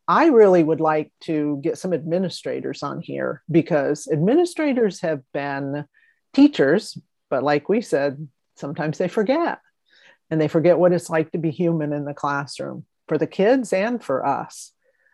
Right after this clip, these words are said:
um, as teachers. And that would go a long way for that empathy that you were talking about for the kids and also for the teachers. It is so needed right now. And they,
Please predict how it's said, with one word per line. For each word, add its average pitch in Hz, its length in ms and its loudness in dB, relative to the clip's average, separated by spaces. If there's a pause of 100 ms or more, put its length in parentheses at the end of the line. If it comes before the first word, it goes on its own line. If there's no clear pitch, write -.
(240)
um, 135 300 -6
as 147 220 -6
teachers. - 640 -8 (200)
And 135 420 -8
that 147 360 -4
would 170 140 2
go 175 200 4
a - 20 4
long 165 340 2
way 156 460 -4 (360)
for 175 100 2
that 160 240 0
empathy 156 680 -4 (220)
that 143 200 -6
you 151 80 0
were 147 80 0
talking 143 380 -2
about 143 360 -8
for 143 80 -2
the 135 80 -4
kids 214 560 2
and 180 100 -4
also 170 320 -4
for 151 140 -8
the 143 120 -6
teachers. 139 640 -8 (600)
It 160 100 0
is 175 160 2
so 175 480 2
needed 160 640 0 (100)
right 135 240 -6
now. 131 360 -14 (540)
And 147 180 -2
they, 143 500 -2